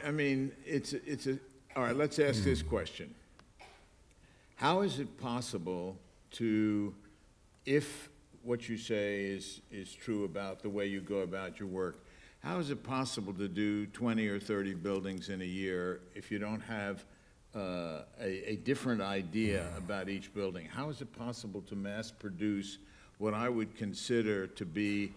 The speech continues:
Speaker 1: a very didactic, uh, architecture? In other words, it's not just easy, it's not just normal, it's, it's very much of, of a project. How is it possible to do twenty or thirty of those in a year?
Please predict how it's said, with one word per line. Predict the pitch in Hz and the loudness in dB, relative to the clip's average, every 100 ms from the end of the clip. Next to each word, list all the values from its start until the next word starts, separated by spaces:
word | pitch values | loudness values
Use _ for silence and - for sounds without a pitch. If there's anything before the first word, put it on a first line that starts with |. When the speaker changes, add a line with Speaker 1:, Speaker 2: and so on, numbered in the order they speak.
| - - | -14 -12
Speaker 1:
a | - | -8
very | 85 90 87 113 117 113 | -8 -4 0 4 4 4
didactic, | 90 98 92 76 101 101 104 - 107 98 - - - - - | 2 -2 -2 -2 -2 -2 -4 -4 -4 -4 -16 -20 -20 -16 -6
uh, | 95 90 90 87 87 87 - | -4 -2 -2 -2 -4 -6 -4
architecture? | 98 92 - 76 90 69 - 67 71 | -4 -4 -6 -8 -8 -8 -10 -10 -8
In | 92 | -6
other | 95 | -4
words, | 98 92 90 | -2 -2 -4
it's | 92 - | -8 -4
not | 113 117 | -2 -2
just | 117 107 - - - - - - - | 2 0 0 -8 -18 -20 -20 -20 -4
easy, | 135 120 113 110 117 104 | 4 6 6 4 2 2
it's | 101 - | 0 -2
not | 107 98 | -2 -2
just | 110 92 95 | -2 -2 0
normal, | 101 107 107 98 95 95 - - - | 0 2 2 0 -2 -6 -14 -20 -10
it's, | 98 98 - - | -8 -8 -12 -10
it's | 104 | -10
very | 92 87 107 113 117 | -8 -2 2 4 4
much | 101 101 98 - - | 2 0 -4 -10 -2
of, | 104 90 107 - | -2 -2 -10 -6
of | 98 90 | -6 -4
a | |
project. | 95 - 120 120 92 80 - - - - - | -6 -2 0 0 -2 -8 -8 -18 -20 -20 -20
How | - 131 156 151 | -4 -2 0 0
is | 117 | -2
it | 117 | -8
possible | - 120 117 110 92 | -4 -4 -4 -6 -6
to | 101 | -4
do | 101 | -4
twenty | 98 - 110 107 | -6 -4 -2 0
or | 92 | -4
thirty | 90 107 98 87 | -4 -4 -2 -4
of | 82 82 | -6 -6
those | 90 90 78 | -4 -6 -8
in | 92 | -10
a | 90 | -8
year? | 87 85 69 | -8 -8 -10